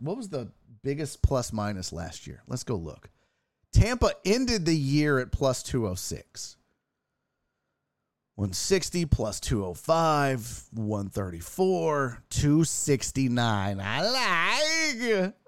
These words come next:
Uh, Dodgers were a plus two sixty-nine. Okay. That gives, boy, that's stout. That gives the, that gives the Yankees something to shoot for. All right. So, Yankees in first place, twelve and a half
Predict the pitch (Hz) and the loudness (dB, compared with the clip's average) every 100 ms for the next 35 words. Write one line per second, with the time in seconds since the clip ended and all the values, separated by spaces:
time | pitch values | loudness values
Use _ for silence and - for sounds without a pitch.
0 | - - 139 135 135 135 120 143 170 170 | -10 0 4 6 4 2 2 2 2 0
1 | 147 131 104 - - 147 156 - - - | 0 -2 -2 -2 2 2 2 -2 -4 -2
2 | 139 - 127 - 113 90 - _ - - | -2 -2 -4 -2 -4 -4 -6 _ -2 0
3 | 131 117 - _ - 135 143 170 143 - | 2 0 -2 _ -6 -4 2 0 0 -8
4 | _ _ _ _ _ - - 76 90 101 | _ _ _ _ _ -12 -10 -6 -4 -4
5 | - - 95 95 - 120 123 135 123 107 | -4 -4 0 0 -2 -4 0 2 2 0
6 | 120 117 117 139 123 117 123 123 120 - | 2 2 2 0 2 2 2 0 -4 -2
7 | 117 110 - 131 - 76 - - _ _ | -2 -4 -2 -4 -4 -10 -10 -20 _ _
8 | _ _ _ _ _ _ _ _ - 151 | _ _ _ _ _ _ _ _ 2 4
9 | 123 - _ _ _ _ _ - - 196 | 4 0 _ _ _ _ _ -12 -4 -2
10 | 180 180 170 165 185 226 202 247 247 226 | -2 -2 -2 -2 -2 -2 -2 0 0 0
11 | 214 - 214 - - 113 - - - 208 | 0 4 4 4 2 0 -4 -10 0 2
12 | 240 208 196 208 | 2 2 2 0